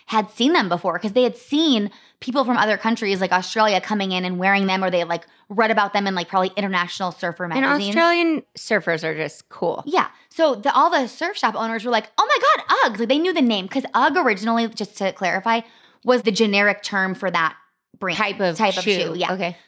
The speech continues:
Speaker 1: So they were like, "Oh my God, amazing. Like, you're gonna be rich. That's such a great idea." But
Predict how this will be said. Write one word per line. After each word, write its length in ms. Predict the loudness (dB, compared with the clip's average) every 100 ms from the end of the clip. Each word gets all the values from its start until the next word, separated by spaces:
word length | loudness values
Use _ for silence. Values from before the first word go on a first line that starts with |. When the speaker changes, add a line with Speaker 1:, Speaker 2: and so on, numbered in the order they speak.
| -6
Speaker 1:
So 80 | 0
they 100 | 4
were 60 |
like, 180 | 4 0 -2
"Oh 140 | -2 0
my 80 | 0 2 2
God, 0 | 2 2
amazing. 460 | 4 4 4 4
Like, 160 | 2 0
you're 220 | 0 0 2
gonna 180 | 0 0
be 200 | 0 0
rich. 480 | 2 0 0 -4
That's 240 | 0 0 0
such 220 | -2 0
a 60 | -2
great 280 | -2 0
idea." 440 | 0 -2 -2 -2 -4 -14 _ _ -2
But 400 | -2 -4 -20